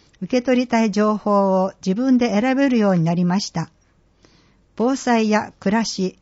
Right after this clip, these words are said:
子育てなど、関心のある分野の情報を必要なものだけ受信できます。また、防災情報の受信設定が拡充され、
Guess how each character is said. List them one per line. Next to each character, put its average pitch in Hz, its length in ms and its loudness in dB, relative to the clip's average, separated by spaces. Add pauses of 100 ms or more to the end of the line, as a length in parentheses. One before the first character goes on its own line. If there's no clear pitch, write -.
(140)
子 202 80 -6
育 240 280 0
て 185 140 -4
な 170 160 -2
ど、 156 220 -8 (480)
関 277 260 0
心 262 240 4
の 254 160 2
あ 240 100 2
る 196 140 -2
分 220 240 0
野 196 140 2
の 170 100 0
情 190 260 0
報 170 460 0
を 170 140 -8 (340)
必 - 300 -6
要 277 200 2
な 247 140 4
も 226 140 2
の 233 120 4
だ 196 140 0
け 170 160 -4
受 180 160 -2
信 190 240 0
で 180 140 -2
き 170 100 -4
ま 165 160 -2
す。 - 300 -20 (920)
ま 196 120 -4
た、 208 320 -4 (420)
防 269 180 0
災 277 300 0
情 262 240 2
報 185 260 0
の 165 300 0
受 190 180 -2
信 262 240 2
設 277 240 -2
定 185 300 -2
が 170 140 -2
拡 175 300 -4
充 185 180 0
さ 170 180 -2
れ、 160 260 -6